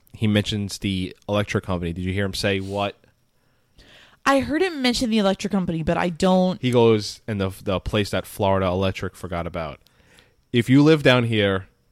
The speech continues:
Speaker 1: you know what you call it."
Speaker 2: F P L.
Speaker 1: Right. <laughs> You know
Speaker 2: Florida
Speaker 1: what I
Speaker 2: Power
Speaker 1: mean?
Speaker 2: and Light.
Speaker 1: No one ever says Florida Electric.
Speaker 2: No.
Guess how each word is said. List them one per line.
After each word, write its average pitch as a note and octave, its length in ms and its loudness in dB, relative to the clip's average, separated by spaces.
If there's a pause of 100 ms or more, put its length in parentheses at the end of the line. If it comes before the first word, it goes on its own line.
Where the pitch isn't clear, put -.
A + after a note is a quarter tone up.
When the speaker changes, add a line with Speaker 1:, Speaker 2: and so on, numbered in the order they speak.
(220)
Speaker 1:
you A#2+ 200 4
know A#2+ 160 6
what G#2+ 140 2
you G#2+ 100 -2
call F#2 360 0
it." D2+ 100 -8
Speaker 2:
F F3+ 160 -4
P F3+ 160 -2
L. D#3+ 380 0
Speaker 1:
Right. G#2 380 -2 (160)
<laughs> - 280 0
You G#3 100 10
know D3 60 2 (240)
Speaker 2:
Florida F#3 220 6
Speaker 1:
what D#3+ 100 8
I D#3 60 8
Speaker 2:
Power D3 100 6
Speaker 1:
mean? D3+ 140 6
Speaker 2:
and F3+ 80 -2
Light. G#3 320 0
Speaker 1:
No E3+ 180 6
one G3 240 4
ever D3 280 4
says B2 240 -2
Florida A2 360 2
Electric. G#2 320 0
Speaker 2:
No. D#3+ 300 0